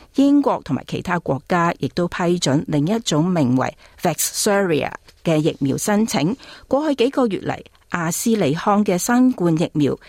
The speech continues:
因為會引致一種非常罕見嘅副作用而受到嚴格審查，有關嘅副作用會導致出現血栓塞同埋血小板數量降低嘅情況。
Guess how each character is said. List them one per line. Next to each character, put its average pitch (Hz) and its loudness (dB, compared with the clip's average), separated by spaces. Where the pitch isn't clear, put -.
因 240 2
為 196 2
會 156 0
引 165 2
致 170 -4
一 208 0
種 165 -2
非 262 0
常 147 -2
罕 139 0
見 151 2
嘅 156 2
副 151 -2
作 151 -2
用 135 0
而 135 0
受 135 0
到 147 0
嚴 135 0
格 156 -2
審 147 0
查， 170 0
有 196 2
關 294 0
嘅 294 -2
副 185 -2
作 175 0
用 147 0
會 165 -2
導 143 0
致 160 -2
出 - -2
現 160 -2
血 175 0
栓 202 -2
塞 220 -2
同 151 0
埋 135 0
血 151 0
小 151 -2
板 147 0
數 160 0
量 147 2
降 160 0
低 190 0
嘅 156 0
情 143 0
況。 160 0